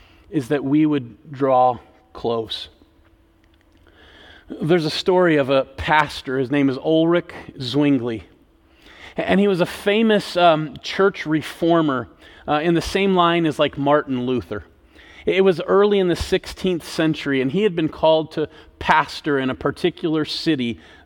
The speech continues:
Zurich, Switzerland. And he pastored, he shepherded not just that particular congregation, but that community so well. He was tired, he was exhausted, and so he took a retreat. He went up into the mountains,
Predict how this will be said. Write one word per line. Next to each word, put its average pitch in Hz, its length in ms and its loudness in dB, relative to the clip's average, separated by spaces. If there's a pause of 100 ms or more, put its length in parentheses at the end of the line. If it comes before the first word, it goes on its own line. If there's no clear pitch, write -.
Zurich, 135 640 -2 (140)
Switzerland. 110 760 -8 (920)
And 190 240 0
he 254 140 6
pastored, 226 640 0
he 175 80 -4
shepherded 202 600 0
not 185 200 -2
just 180 260 -2
that 175 240 0
particular 156 540 -2
congregation, 143 880 -2 (400)
but 143 180 -2
that 156 260 0
community 135 800 0 (120)
so - 500 -2
well. 127 500 -4 (1120)
He - 100 -6
was 170 160 0
tired, 170 380 4
he 165 80 2
was 147 140 -4
exhausted, 147 680 0
and 143 140 -2
so 165 160 -2
he 147 140 -2
took 139 260 -4
a 151 80 -2
retreat. 131 580 -2
He 139 100 -2
went 139 220 0
up 160 240 2
into 170 400 0
the 147 120 0
mountains, 143 760 0